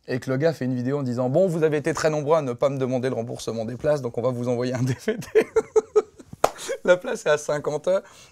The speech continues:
Un D V D, même quand tu le vends vingt euros, tu gagnes bien ta vie, tu vois. Un D V D, ça coûte trois euros à presser. Le mec a vendu quarante-sept euros ses D V D, tu vois. Donc, et puis, en fait, ce qui, m-, en fait, ce qui me fait chier, si tu veux, c'est que il génère la haine, en fait, entre les gens.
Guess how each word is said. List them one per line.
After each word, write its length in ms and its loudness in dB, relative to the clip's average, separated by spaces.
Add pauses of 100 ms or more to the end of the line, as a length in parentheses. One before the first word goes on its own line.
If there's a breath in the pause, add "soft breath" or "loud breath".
Un 140 0
D 140 -2
V 120 -4
D, 120 -4
même 140 -4
quand 120 -4
tu 120 -10
le 80 -4
vends 160 2
vingt 180 4
euros, 240 -2
tu 140 -8
gagnes 160 -2
bien 120 -2
ta 140 0
vie, 140 -2
tu 120 -10
vois. 140 -10
Un 80 -6
D 80 -4
V 100 -2
D, 100 -2
ça 140 -2
coûte 220 -8
trois 200 -2
euros 240 2
à 60 2
presser. 380 -10 (680 soft breath)
Le 120 -6
mec 180 -2
a 80 2
vendu 240 -2
quarante-sept 480 -2
euros 140 -4
ses 140 -6
D 100 -6
V 100 -8
D, 120 -12 (200)
tu 100 -16
vois. 120 -16 (560 soft breath)
Donc, 260 0 (1500 soft breath)
et 120 -2
puis, 260 -8
en 80 0
fait, 100 2
ce 80 -8
qui, 80 -4
m-, 100 -2 (100)
en 80 -4
fait, 100 -2
ce 80 -8
qui 100 -4
me 60 -2
fait 160 -4
chier, 280 -6
si 120 -8
tu 140 -14
veux, 200 -10 (280 soft breath)
c'est 200 -8
que 300 -2 (540)
il 80 -4
génère 340 2
la 200 2
haine, 120 -4
en 100 -6
fait, 200 -14
entre 200 -10
les 120 -12
gens. 160 -16